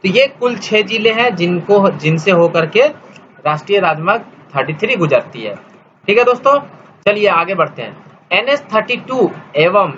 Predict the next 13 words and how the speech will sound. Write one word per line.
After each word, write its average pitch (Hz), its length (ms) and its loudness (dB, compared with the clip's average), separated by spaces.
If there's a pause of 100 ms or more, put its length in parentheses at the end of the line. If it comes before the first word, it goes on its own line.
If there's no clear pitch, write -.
एनएच 180 240 -2
थर्टी 170 320 -4
थ्री 170 260 -4
सीमावर्ती 226 1040 0
राज्यों 175 560 0
के 220 220 -2
औद्योगिक 160 680 -2
क्षेत्रों 170 480 0
को 220 140 2
जोड़ने 156 420 0
वाले 175 260 2 (400)
राजमार्ग 156 600 -2
है। 110 280 -10